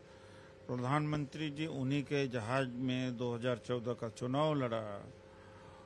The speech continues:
और सेल कंपनियों के द्वारा लाखों करोड़ों का गबन की बात स्थापित हो गई है, कुछ बोलते नहीं हैं। और उसके बाद एलआईसी और एसबीआई को किस तरह से लुटवाया है,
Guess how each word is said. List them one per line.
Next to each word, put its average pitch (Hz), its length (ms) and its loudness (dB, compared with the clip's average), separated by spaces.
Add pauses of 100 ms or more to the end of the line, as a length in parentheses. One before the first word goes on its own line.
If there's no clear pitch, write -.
(140)
और 131 540 4
सेल 151 300 2
कंपनियों 143 720 4
के 143 200 0
द्वारा 131 340 6
लाखों 123 380 2
करोड़ों 127 520 0
का 120 480 2 (920)
गबन 135 340 6
की 143 160 0
बात 123 320 4
स्थापित 139 640 0
हो 135 120 0
गई 123 300 2
है, 110 180 0
कुछ 110 220 -6
बोलते 123 540 0
नहीं 117 340 0
हैं। 101 280 -6 (640)
और 123 60 0
उसके 135 220 -2
बाद 143 180 6
एलआईसी 135 680 2
और 131 240 2 (720)
एसबीआई 143 520 2
को 143 140 -2
किस 135 300 -8
तरह 139 200 0
से 135 180 -2
लुटवाया 120 640 2
है, 87 300 -6